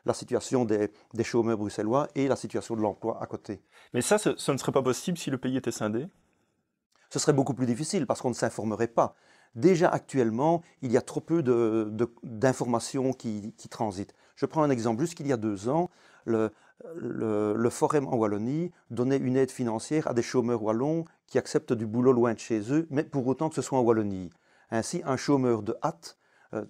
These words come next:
Speaker 1: touchait un subside s'il acceptait un boulot à Mons, mais pas s'il accepte un boulot à Courtrai. L'information sur les emplois vacants de l'autre côté, euh, n'était pas faite. Donc,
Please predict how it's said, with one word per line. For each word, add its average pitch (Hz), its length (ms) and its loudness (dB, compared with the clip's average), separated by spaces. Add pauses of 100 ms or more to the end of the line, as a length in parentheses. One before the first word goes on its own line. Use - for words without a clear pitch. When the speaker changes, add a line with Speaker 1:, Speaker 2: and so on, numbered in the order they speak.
(200)
Speaker 1:
touchait 139 300 0
un 120 120 0
subside 123 360 -4
s'il 135 180 0
acceptait - 340 0
un 110 100 2
boulot 117 300 6
à 98 60 0
Mons, 139 440 -2 (200)
mais 120 100 2
pas 131 140 0
s'il 135 180 0
accepte - 280 -2
un 113 60 0
boulot 131 260 2
à 123 40 2
Courtrai. - 500 -6 (760)
L'information 143 720 4
sur 120 200 -2
les 113 160 4
emplois 117 260 2
vacants 117 340 0
de 110 80 2
l'autre 139 180 2
côté, 131 520 0
euh, 104 280 -2
n'était 110 360 -2
pas 98 120 -6
faite. 190 300 -4 (220)
Donc, - 160 -2